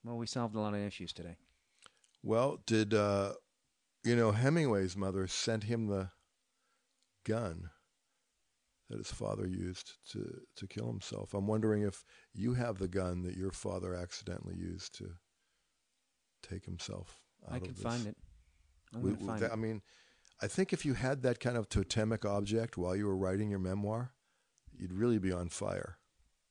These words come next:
Speaker 1: I don't know what happened to it.
Speaker 2: Ah, okay.
Speaker 1: The other guns exist somewhere.
Speaker 2: No.
Speaker 1: I think. I'll just get a gun. Just a good, any, any gun will be, and I'm gonna keep it loaded.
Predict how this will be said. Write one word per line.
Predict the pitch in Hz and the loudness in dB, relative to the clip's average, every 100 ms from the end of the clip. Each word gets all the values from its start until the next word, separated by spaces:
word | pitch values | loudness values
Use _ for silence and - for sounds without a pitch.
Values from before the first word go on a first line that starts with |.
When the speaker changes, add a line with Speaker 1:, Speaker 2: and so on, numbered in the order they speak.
| _ _ _ _ _ _ - - _ _ _ _ - | _ _ _ _ _ _ -18 -18 _ _ _ _ -16
Speaker 1:
I | 95 | -10
don't | 127 | -6
know | 131 127 | -4 -4
what | 113 | -2
happened | 127 - 90 | -4 -4 -4
to | 87 | -6
it. | 85 76 - - | -6 -12 -14 -4
Speaker 2:
Ah, | 90 85 82 - | -4 -4 -6 -12
okay. | 90 - 78 _ _ | -16 -14 -16 _ _
Speaker 1:
The | 123 131 | -2 0
other | 160 | 0
guns | 139 120 113 98 | 0 0 0 -2
exist | 90 90 85 - | -4 -6 -6 -6
somewhere. | 92 87 85 - - - | -6 -4 -6 -8 -14 -8
Speaker 2:
No. | 139 139 - _ _ _ - | -6 -6 -8 _ _ _ -12
Speaker 1:
I | 101 | -8
think. | 120 92 - _ _ _ _ _ _ _ - | -6 -6 -10 _ _ _ _ _ _ _ -8
I'll | 247 | -6
just | 202 | -6
get | - | -6
a | 87 | -8
gun. | 87 80 - _ _ 165 | -10 -12 -14 _ _ -12
Just | 160 | -8
a | |
good, | 120 117 | -4 -2
any, | 131 143 120 - - | 0 -2 -4 -8 2
any | 160 165 | 4 6
gun | 127 123 113 107 | 6 6 6 6
will | 98 92 - | 2 -2 -8
be, | 101 92 - _ _ | -8 -8 -14 _ _
and | 127 | -4
I'm | 139 | -2
gonna | 127 | -2
keep | 139 123 | -2 -4
it | 110 | -2
loaded. | 110 101 92 | 0 0 -4